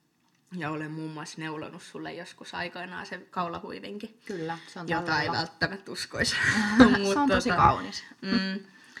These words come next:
Speaker 1: niin, niin kyllä se on, oon aina nauttinut siitä. Ja,
Speaker 2: Mm.
Speaker 1: ja käykää kuuntelemassa ja katsomassa meidän edellinen jakso, sillä vietimme pikkujouluja ja siellä sitten jaettiin tai annettiin toisillemme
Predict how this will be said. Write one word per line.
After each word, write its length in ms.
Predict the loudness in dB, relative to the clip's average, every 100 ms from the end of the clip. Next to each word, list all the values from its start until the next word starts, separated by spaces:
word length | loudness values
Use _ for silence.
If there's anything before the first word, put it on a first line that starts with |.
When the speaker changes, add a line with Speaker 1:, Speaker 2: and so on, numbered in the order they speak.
| -20 -6
Speaker 1:
niin, 400 | -4 -2 -2 -4
niin 140 | -6
kyllä 200 | -2 -2
se 140 | -2 -6
on, 220 | -6 -8 -6
oon 240 | -4 -2
aina 280 | -2 -2 -4
nauttinut 540 | -6 -10 -14 -14 -12
siitä. 400 | -10 -8 -8 -4
Ja, 200 | -2 0
Speaker 2:
Mm. 80 | -2 -6
Speaker 1:
ja 280 | -4 -4 -6 -12 -8
käykää 540 | -6 -4 -4 -4 -6 -10
kuuntelemassa 800 | -8 -6 -6 -6 -6 -8 -8 -8
ja 60 | -6
katsomassa 600 | -8 -8 -10 -10 -10 -8
meidän 320 | -8 -10 -12 -14 -8
edellinen 500 | -4 -4 -4 -6 -6
jakso, 380 | -8 -8 -10 -8
sillä 380 | -8 -6 -4 -6 -8 -20 -20 -20 _ -10
vietimme 420 | -4 -2 -4 -8
pikkujouluja 840 | -4 -4 -4 -2 0 0 -2 -4 -4
ja 240 | -4 -6 -8 -14
siellä 380 | -14 -10 -8 -8
sitten 440 | -12 -16 _ -12 -12 _ _ -12
jaettiin 760 | -6 -6 -6 -10 -12 -10 -12 -16 -10
tai 140 | -8
annettiin 600 | -6 -8 -10 -14 -10 -10
toisillemme 760 | -6 -8 -8 -10 -8 -8 -8